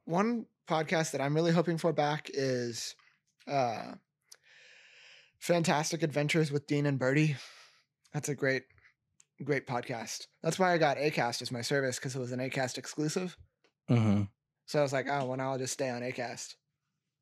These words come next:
Speaker 1: And they had, like, twelve episodes, I think.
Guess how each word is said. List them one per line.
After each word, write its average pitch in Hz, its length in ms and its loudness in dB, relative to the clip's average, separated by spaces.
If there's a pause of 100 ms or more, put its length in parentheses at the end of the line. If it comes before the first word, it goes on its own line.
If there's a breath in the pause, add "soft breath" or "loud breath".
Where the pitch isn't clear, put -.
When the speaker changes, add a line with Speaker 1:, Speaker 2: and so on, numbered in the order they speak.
(1500)
Speaker 1:
And 156 100 0
they 160 60 2
had, 196 180 0
like, - 480 0 (2250)
twelve 160 480 2
episodes, 208 420 2
I 208 40 0
think. 214 260 -6